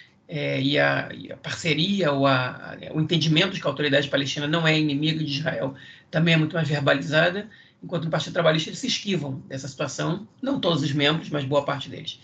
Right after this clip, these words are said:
Enfim, é, tá aí essa questão, e aí podemos passar pra, pra próxima, senhor Arquinhos. Não quiser fazer um comentário agora.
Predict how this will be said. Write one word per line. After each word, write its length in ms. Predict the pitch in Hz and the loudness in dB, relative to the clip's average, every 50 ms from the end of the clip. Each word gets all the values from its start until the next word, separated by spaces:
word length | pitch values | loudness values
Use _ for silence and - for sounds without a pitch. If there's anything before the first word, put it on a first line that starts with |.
| - - - - _ - | -20 -20 -20 -20 _ -12
Enfim, 340 | - 170 - 143 123 110 - - - _ _ - | -10 -8 -6 -4 -4 -6 -6 -12 -18 _ _ -6
é, 800 | - 143 147 147 143 139 143 143 139 135 131 131 131 131 - - - - - - - | -2 0 0 2 2 2 2 2 2 2 4 2 2 0 -2 -4 -10 -18 -20 -8 -2
tá 100 | - 165 | 0 2
aí 140 | 165 139 | 4 4
essa 140 | 135 135 - | 2 2 0
questão, 540 | - - 143 - - 151 156 175 202 196 - - _ _ _ - | -6 -6 -6 -4 -2 -2 -2 0 -2 -4 -8 -12 _ _ _ -18
e 40 | - | -14
aí 120 | 120 123 | -12 -12
podemos 340 | 123 - - 143 135 135 135 | -12 -10 -8 -6 -4 -4 -4
passar 240 | 143 151 - 147 135 | -4 -6 -6 -6 -6
pra, 220 | 135 139 123 123 | -4 -4 -4 -4
pra 140 | 131 - 147 | -4 -6 -12
próxima, 360 | 139 - - 135 135 - - | -12 -10 -8 -8 -8 -8 -10
senhor 200 | 143 - - 127 | -12 -8 -8 -8
Arquinhos. 360 | 131 - - - - - - - | -8 -8 -10 -12 -12 -10 -8 -8
Não 100 | 135 - | -6 -4
quiser 220 | - 151 151 139 | -4 -4 -4 -4
fazer 120 | 131 139 | -4 -4
um 60 | 143 135 | -2 0
comentário 360 | 139 131 135 131 143 127 135 | 2 2 4 4 2 0 -2
agora. 160 | - - - | -2 -4 -6